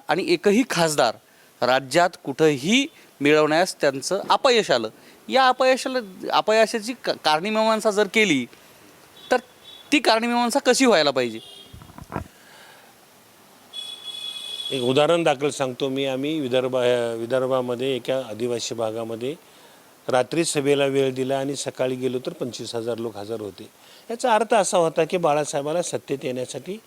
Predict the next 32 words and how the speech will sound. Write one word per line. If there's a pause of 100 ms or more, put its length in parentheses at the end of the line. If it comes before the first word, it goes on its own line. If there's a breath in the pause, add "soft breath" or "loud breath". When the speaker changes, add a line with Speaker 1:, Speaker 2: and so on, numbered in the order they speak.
(440 loud breath)
Speaker 2:
लोक
उत्सुक,
सत्तेत
आणण्यासाठी
उत्सुक
होते (340 loud breath)
आणि
मी
सुद्धा
बाळासाहेबाला (320 loud breath)
या
राज्याचा
मुख्यमंत्री
म्हणून
पाहण्याचा
माझा (400 loud breath)
अतिशय
जवळचा
म्हणजे
म-,
मित्र
म्हणून
किंवा
मानसिकता
होती (380 loud breath)
आणि
मी
ते
पाहू
इच्छित
होतो. (440 loud breath)
पण